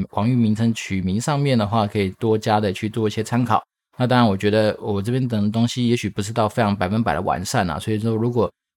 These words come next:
嗯，还有什么想要跟我就是做一些联动啊，或者说互动啊，或者说一些交流的话，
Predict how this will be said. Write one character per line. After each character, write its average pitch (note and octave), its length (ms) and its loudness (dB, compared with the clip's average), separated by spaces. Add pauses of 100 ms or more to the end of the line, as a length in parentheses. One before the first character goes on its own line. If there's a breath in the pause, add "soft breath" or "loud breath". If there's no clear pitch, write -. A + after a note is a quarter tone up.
嗯， A2 140 4
还 A2+ 160 -2
有 B2+ 100 0
什 G#2 140 -4
么 F#2+ 140 0
想 F#2+ 160 -2
要 G#2 60 -2
跟 A#2+ 200 2
我 E2 380 0
就 A2+ 100 -4
是 G#2+ 140 -2
做 A2 260 0
一 G#2 40 0
些 G#2+ 240 0
联 G2 220 0
动 A#2 240 0
啊， F#2+ 140 0
或 A#2 160 -2
者 A2 60 0
说 A2 120 -2
互 G#2+ 220 -4
动 G#2 240 2
啊， F#2+ 60 -2
或 G#2 120 -2
者 A2 120 -2
说 A2 120 -2
一 A2 60 2
些 A2 100 0
交 A2+ 260 -2
流 F2 200 0
的 F#2+ 140 0
话， G#2+ 200 0